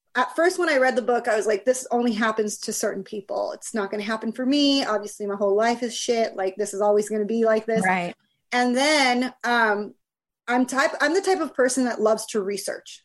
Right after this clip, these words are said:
Speaker 1: I, as soon as you tell me any topic, I'm on Google, I'm reading the books, I'm watching the interviews on YouTube. I am figuring it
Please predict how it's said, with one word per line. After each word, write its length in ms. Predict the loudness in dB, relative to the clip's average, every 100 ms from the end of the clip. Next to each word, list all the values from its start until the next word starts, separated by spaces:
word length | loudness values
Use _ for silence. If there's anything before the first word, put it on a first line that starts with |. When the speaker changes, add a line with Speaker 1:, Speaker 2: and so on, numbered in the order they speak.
| _
Speaker 1:
I, 460 | -2 2 2 2 -2 _ _ _ _ _ _
as 80 | -6
soon 160 | 0 2
as 100 | 2
you 80 | 0
tell 240 | 0 2
me 160 | 2 2
any 220 | 0 0
topic, 520 | 0 0 2 2 2 -2
I'm 260 | -2 -2 -2
on 300 | 0 2 2
Google, 580 | 0 0 2 2 2 0
I'm 220 | -2 -2
reading 300 | 0 2 2
the 80 | 0
books, 340 | 0 0 0 -4
I'm 240 | -2 0 -2 -6 -2
watching 360 | 0 2 2 0
the 80 |
interviews 400 | 2 0 2 2
on 140 | 2 2
YouTube. 600 | 2 0 -2 2 2 2 0
I 180 | 2 2
am 500 | 2 2 2 0 -4 _ _
figuring 480 | 0 2 2 2 2
it 140 | 0